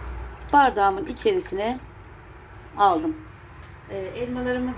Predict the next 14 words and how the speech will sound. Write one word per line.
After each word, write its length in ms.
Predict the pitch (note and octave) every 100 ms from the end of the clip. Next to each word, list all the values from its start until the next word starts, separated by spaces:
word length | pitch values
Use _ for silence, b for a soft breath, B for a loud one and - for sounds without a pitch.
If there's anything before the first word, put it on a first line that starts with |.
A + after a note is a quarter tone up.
| -
kaynattıktan 580 | B3 B3 - A#3+ B3+ B3+
sonra 240 | A#3+ G#3
soğuttum 460 | - B3+ A#3+ - G#3
arkadaşlar. 600 | F3+ F3+ E3 E3 A3+ D#4 - -
Soğuk 300 | - A#3+ A#3
bir 60 | -
şekilde. 540 | - - E3+ F3 D4 D4+ B B B B B -
Bir 200 | F4+ E4+
bardak 420 | C4 A3+ C4 D4
yeşil 300 | B3 A#3 C#4 -
elma 280 | A3 G3+ G3+
suyu 280 | - E3 D#3 -
gördüğünüz 600 | G#3+ G3 F3 E3 D#3+ -
gibi. 320 | D3+ G#3+ D#4